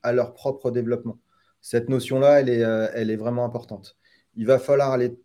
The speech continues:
trouver des partenaires qui vont être prêts à s'engager, à mettre les moyens pour développer le business avec votre solution. Euh, donc, recrutez peu, mais recrutez bien. Et exactement comme on le fait, encore une fois,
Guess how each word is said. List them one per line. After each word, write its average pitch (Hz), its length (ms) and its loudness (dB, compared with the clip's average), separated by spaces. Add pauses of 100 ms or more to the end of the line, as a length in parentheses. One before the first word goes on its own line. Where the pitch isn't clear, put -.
(120)
trouver 135 340 -4
des 135 120 4
partenaires 139 540 -2
qui - 140 -12
vont 113 160 -4
être 120 140 -2
prêts 143 200 -6
à 117 120 2
s'engager, 131 540 -2
à 113 100 2
mettre 120 280 -4
les 117 80 -2
moyens 127 420 -2 (720)
pour 107 200 -8
développer 139 520 2
le 131 120 2
business 113 420 -6
avec 107 200 -6
votre 104 180 -8
solution. 104 340 -16 (640)
Euh, 95 720 -6
donc, 110 220 -8 (180)
recrutez 127 500 -2
peu, 139 320 -4 (180)
mais 117 120 -2
recrutez 123 400 -4
bien. 110 200 -6 (160)
Et 110 320 -2
exactement 131 840 -2
comme 127 220 -2
on 120 120 0
le 113 180 -2
fait, 131 240 -4
encore 117 280 -4
une 107 80 -4
fois, - 320 -8